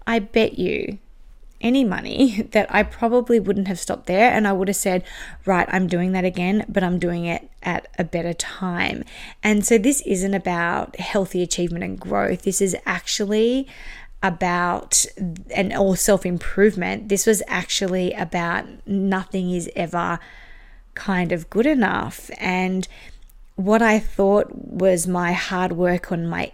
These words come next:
ethics of success and, and working hard to achieve that, what it really actually <laughs> left me with was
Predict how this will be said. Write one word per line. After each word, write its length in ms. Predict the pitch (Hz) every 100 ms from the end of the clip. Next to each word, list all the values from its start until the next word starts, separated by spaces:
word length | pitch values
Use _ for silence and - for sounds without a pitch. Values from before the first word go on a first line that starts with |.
| -
ethics 880 | 202 196 - 185 - - - - - -
of 440 | - 180 175 165 - - - -
success 880 | - - - - 214 202 190 - 190
and, 240 | 180 175
and 200 | 180 180
working 400 | 185 185 - 185
hard 560 | 175 - 180 170 165 - - - - - - -
to 180 | - 190
achieve 600 | 180 - - 240 311 311
that, 360 | 185 160 170 - - - - -
what 360 | 170 190 254
it 200 | 339 - - 165 175
really 580 | 170 202 294 277 214 -
actually 640 | 190 - - 220 190 175
<laughs> 140 | - 202
left 320 | 202 - 208
me 380 | 214 185 175 -
with 500 | 175 175 - - - - - - - -
was 420 | 190 202 196 190